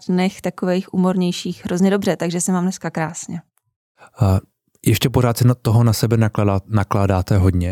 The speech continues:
Speaker 2: Ještě pořád žijete tou prací a tím vším?
Speaker 1: Hmm.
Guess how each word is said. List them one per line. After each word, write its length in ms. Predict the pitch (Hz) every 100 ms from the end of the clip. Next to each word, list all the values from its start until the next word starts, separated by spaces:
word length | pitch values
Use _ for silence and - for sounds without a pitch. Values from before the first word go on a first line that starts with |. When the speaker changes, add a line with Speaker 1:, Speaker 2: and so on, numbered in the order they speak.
| 104
Speaker 2:
Ještě 240 | 95 -
pořád 420 | 101 101 98 95 -
žijete 360 | 95 98 92 101
tou 140 | 104
prací 580 | 92 98 - 92 104 147
a 40 | 110
tím 200 | - 101
vším? 160 | 240
Speaker 1:
Hmm. 280 | 226 214 185